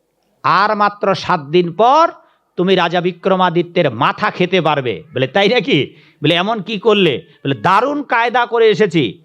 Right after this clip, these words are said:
চারটি প্রশ্ন করেছি, কন্ডিশন দিয়েছি, উত্তর দিতে না পারলে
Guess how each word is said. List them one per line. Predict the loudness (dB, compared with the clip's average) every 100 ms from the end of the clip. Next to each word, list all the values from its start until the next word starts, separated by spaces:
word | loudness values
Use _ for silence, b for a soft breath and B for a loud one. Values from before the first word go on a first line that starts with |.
| _ _ -2
চারটি | -2 -2 -6
প্রশ্ন | -2 -2 0 0
করেছি, | 2 2 0 -4 -4 _ -2
কন্ডিশন | 0 2 0 0 0
দিয়েছি, | 2 2 2 0 0 B B
উত্তর | 0 2 0
দিতে | 0 0 2
না | 2 0
পারলে | 0 2